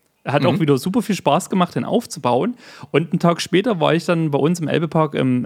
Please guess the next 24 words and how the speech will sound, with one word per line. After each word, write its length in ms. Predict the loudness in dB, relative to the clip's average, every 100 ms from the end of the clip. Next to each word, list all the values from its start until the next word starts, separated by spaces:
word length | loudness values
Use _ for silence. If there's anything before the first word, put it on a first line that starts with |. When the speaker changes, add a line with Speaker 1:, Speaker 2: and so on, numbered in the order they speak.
| -6
Speaker 1:
Smith 480 | -8 0 0 0 -8 -4
gewesen, 300 | -2 0 -2
also 80 | -2
so 40 |
ein 60 | -4
Spielzeugladen. 680 | 0 -2 0 -2 -2 -2 -6 -6
Und 120 | -2
die 80 | 0
haben 200 | 0 -2
so 80 | 0
einen 140 | 2
Speaker 2:
Ja, 80 | 2
Smith, 380 | 2 2 2 0
genau, 360 | 2 4 2
genau, 280 | 0 0 0
das 100 | 0 -2
Speaker 1:
Ja. 40 |
Speaker 2:
ist 80 | 0
ja 60 |
auch 180 | 0 0
irgendwo 440 | -2 -4 -6 -8 -8
im 40 |
Sinn, 200 | -8
ja. 100 | -10